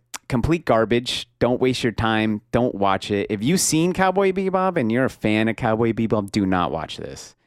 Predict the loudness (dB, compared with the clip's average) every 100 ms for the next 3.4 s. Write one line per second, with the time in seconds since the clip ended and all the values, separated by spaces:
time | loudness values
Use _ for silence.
0 | _ -6 0 0 -2 -14 _ _ _ _
1 | _ _ -2 2 4 4 2 2 -2 -2
2 | -2 -2 -2 -4 -2 -4 -2 -2 -2 -4
3 | -8 -8 -10 -14